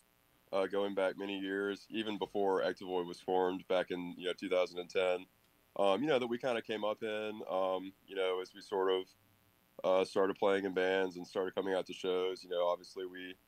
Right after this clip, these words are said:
you know, we kinda did what, you know, all musicians do. We started meeting more people and, you know, kinda making friends and connections that way. So, um, there's, there's definitely a scene and a community here. Um, we, you know, we have friends that play in other bands, uh, that are, you know, fairly similar to what we do.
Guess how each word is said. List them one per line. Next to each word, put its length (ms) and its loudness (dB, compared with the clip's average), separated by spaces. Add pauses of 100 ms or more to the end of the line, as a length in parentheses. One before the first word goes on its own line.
you 80 0
know, 120 6
we 120 2
kinda 180 4
did 120 0
what, 220 0 (140)
you 80 0
know, 320 2
all 160 2
musicians 400 -4
do. 260 2
We 60 -2
started 420 0 (520)
meeting 240 4
more 180 4
people 600 0
and, 120 -8
you 100 -4
know, 60 -4
kinda 220 -4
making 300 -6
friends 320 -2
and 80 -6
connections 380 -4
that 220 0
way. 220 2
So, 320 -2 (500)
um, 200 2
there's, 200 -2
there's 180 -2
definitely 440 -4
a 100 -2
scene 340 -4
and 100 -2
a 40 -4
community 460 -4
here. 560 0
Um, 500 0 (160)
we, 180 -2
you 140 -2
know, 80 2
we 140 2
have 120 2 (280)
friends 260 -2
that 120 -6
play 140 0
in 80 0
other 140 -2
bands, 540 0 (580)
uh, 220 2
that 160 2
are, 320 2
you 80 -4
know, 100 -2
fairly 320 0
similar 320 -6
to 100 -10
what 200 -2
we 160 -4
do. 320 -4